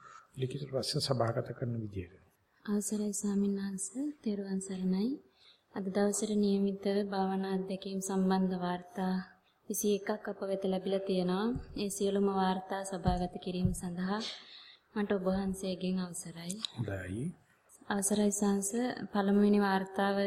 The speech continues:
Speaker 2: ඊයේ වගේ අර චූටි පුතාගේ, අර චූටි පුතාගේ වාර්තාව.
Speaker 1: එයා කියනට හොඳයි නේ, මෑණියෝ කියවනේ. මේ එයා ලියුප් එකේ එයාට කියන්න බෑ. කියන්න බෑනේ, මදි වුණොත් ගෙන්න ගමු පොඩි එකා.
Speaker 2: පරයන්ක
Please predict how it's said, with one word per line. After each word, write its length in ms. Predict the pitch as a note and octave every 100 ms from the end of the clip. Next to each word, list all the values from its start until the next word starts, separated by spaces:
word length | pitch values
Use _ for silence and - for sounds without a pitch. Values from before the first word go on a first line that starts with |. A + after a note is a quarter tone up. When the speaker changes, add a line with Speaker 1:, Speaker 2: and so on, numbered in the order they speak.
| -
Speaker 2:
ඊයේ 320 | F#3+ G3 F#3+
වගේ 240 | F#3+ F#3+
අර 80 | F#3+
චූටි 260 | - F#3+ F#3+
පුතාගේ, 580 | - - E3+ E3+ G3+ B3+ - _ _
අර 120 | A3 G#3+
චූටි 300 | A#3 A3+ A#3
පුතාගේ 420 | A3 G#3+ G#3 G3+
වාර්තාව. 480 | G3 F#3+ F#3+ F#3+ F3+ D#3+ - - - - -
Speaker 1:
එයා 240 | D#3 C#3 D#3+
කියනට 560 | D#3+ D#3+ D#3 D#3 D#3+
හොඳයි 300 | C#3 D#3+ C#3
නේ, 160 | C3 C#3
මෑණියෝ 380 | B2 C3+ C#3 A#2+
කියවනේ. 380 | B2 G2 F#2+ F#2+ - - - -
මේ 160 | E3
එයා 140 | D3 D3+
ලියුප් 300 | D3 E3 E3
එකේ 200 | G3 F#3
එයාට 200 | F#3 E3+
කියන්න 280 | F#3+ F#3 F#3+
බෑ. 180 | F#3 - - - _ -
කියන්න 320 | - E3 D#3+ E3
බෑනේ, 260 | E3 E3 D#3
මදි 200 | C3 C#3+
වුණොත් 220 | D#3 C3+
ගෙන්න 200 | C3 C3
ගමු 220 | A#2 A2+
පොඩි 200 | A2+ A2
එකා. 220 | G#2 - - - - - _ _ -
Speaker 2:
පරයන්ක 480 | G#3+ G#3 A3+ A3+